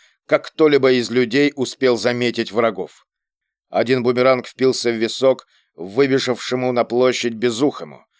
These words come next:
Второй, полоснув другого врага по горлу, описал широкую параболу и упал к ногам хозяина.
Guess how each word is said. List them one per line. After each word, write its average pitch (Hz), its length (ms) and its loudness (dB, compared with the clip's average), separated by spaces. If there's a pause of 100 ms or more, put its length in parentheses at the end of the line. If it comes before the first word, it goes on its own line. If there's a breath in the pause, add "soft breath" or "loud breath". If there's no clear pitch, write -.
(220)
Второй, 180 380 4
полоснув 180 440 2
другого 156 360 4
врага 143 320 4
по 127 160 2
горлу, 139 480 2
описал 123 480 0
широкую 113 520 0
параболу 120 640 4 (200 soft breath)
и 127 100 0
упал 127 400 2
к 113 80 -10
ногам 113 340 -2
хозяина. 85 640 -6